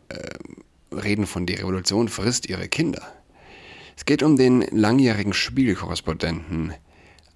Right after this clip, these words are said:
ähm, Hasnain Kasim, der in der Vergangenheit schon öfter erklärt hat, warum Meinungsfreiheit für falsche Meinungen eine schlechte Idee sei. Ich lese es vor.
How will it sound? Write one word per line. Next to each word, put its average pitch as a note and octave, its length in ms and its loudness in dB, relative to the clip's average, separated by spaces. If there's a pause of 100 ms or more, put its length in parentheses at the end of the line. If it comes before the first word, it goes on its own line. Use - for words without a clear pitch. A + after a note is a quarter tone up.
(120)
ähm, A#1+ 520 -4 (500)
Hasnain A#2 920 4
Kasim, G2 640 0 (800)
der F2+ 720 2
in F2 100 0
der E2+ 120 0
Vergangenheit F#2 540 -2
schon F2 180 -2
öfter - 260 -6
erklärt - 400 -8
hat, - 140 -14
warum E2+ 320 -8 (140)
Meinungsfreiheit E2 880 -4
für - 400 -6
falsche E2 560 0
Meinungen F#2+ 460 0
eine F2 180 -6
schlechte - 400 -8
Idee F#3 380 -4
sei. B2+ 320 -4 (1900)
Ich - 140 -6
lese E2 160 -4
es - 100 -8
vor. - 320 -12